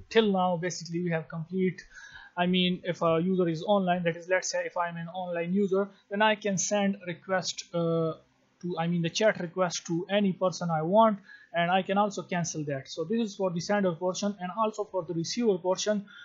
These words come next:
we have, uh, add the accept chat request and the cancel chat request. And also, if two users accept,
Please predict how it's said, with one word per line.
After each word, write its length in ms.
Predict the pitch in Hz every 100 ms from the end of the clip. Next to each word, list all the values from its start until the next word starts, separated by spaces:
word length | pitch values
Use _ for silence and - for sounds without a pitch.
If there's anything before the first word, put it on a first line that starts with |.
| - -
we 140 | 196
have, 180 | 190 175 175
uh, 320 | 175 165 165 165
add 280 | 185 185 156
the 200 | 170 156
accept 460 | 165 - 226 214 -
chat 240 | 214 190
request 420 | 196 - 202 - 180
and 100 | 170
the 60 | 165
cancel 360 | 175 160 170
chat 280 | - 160 160
request. 480 | 175 208 175 - - - - - -
And 200 | - 196 -
also, 500 | 254 240 233 226 -
if 200 | 202 -
two 280 | 240 247 247
users 360 | 233 233 208 202
accept, 520 | 190 - - 208 208